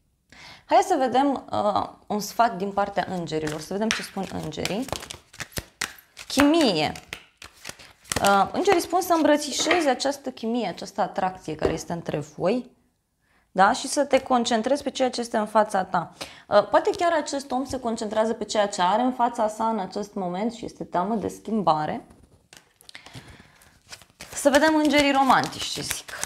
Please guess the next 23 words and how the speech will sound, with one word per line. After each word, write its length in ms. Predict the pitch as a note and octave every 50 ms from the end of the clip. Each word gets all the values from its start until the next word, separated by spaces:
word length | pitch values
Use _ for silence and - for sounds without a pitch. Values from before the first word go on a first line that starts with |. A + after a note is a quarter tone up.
| - - - -
Atracție, 920 | - A3+ A#3 - D4 C4+ B3 G3 F3+ - - - - F3+ F3 F3 G3 A3+ B3 B3 -
avem 280 | - F3 F3+ G3 G#3 G3
aici 540 | F3+ E3 E3+ G3+ B3 B3+ - - - - - -
o 120 | - - E3+
atracție, 840 | G3 G3+ F#3+ G3 - G3 F#3 E3+ - - - - - F3+ F3+ G3+
deci 200 | A3+ G#3+ G3+ - - - - - - _ _ -
este 160 | - - C4
clar 320 | C4 C4+ D4 E4+ G4 G4 G4
că 80 | -
o 120 | C4 B3 C4
chimie 520 | - - B3+ A#3+ B3 D4 D#4+ D#4 C#4+ C4+
există 540 | B3 - - - - - G4+ G4 - - A3+
în 120 | G3 F#3
acest 380 | F#3 F3+ F3+ - - F#3 F3+ -
context, 540 | - F3 E3+ E3+ E3+ - E3 D#3 D#3+ - -
deci 260 | E3 F3 - - - -
acest 340 | - - - - - -
om 120 | C4 C4+ C#4
se 140 | - - C#4
simte 400 | A3 - - D4+ F4+ F4 - D#4+
atras 480 | B3 G#3 G3+ - A3 G3 F3+ F3+ F3+ -
de 180 | E3 D#3+ E3 E3
tine, 640 | D#3+ - - - G3+ F3 D#3+ D3+ D3 C#3+ - -